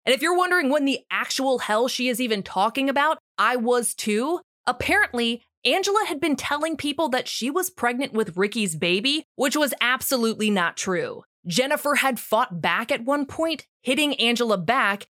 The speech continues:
and apparently Amber wanted to teach her a lesson for hitting a pregnant woman, who once again was absolutely not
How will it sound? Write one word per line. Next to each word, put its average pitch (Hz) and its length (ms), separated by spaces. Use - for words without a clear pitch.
and 240 80
apparently 349 560
Amber 294 320
wanted 254 260
to 190 80
teach 294 400
her 247 80
a 196 80
lesson 208 460
for 170 360
hitting 240 440
a 170 100
pregnant 190 520
woman, 156 360
who 320 180
once 370 220
again 254 400
was 233 200
absolutely 247 640
not 180 420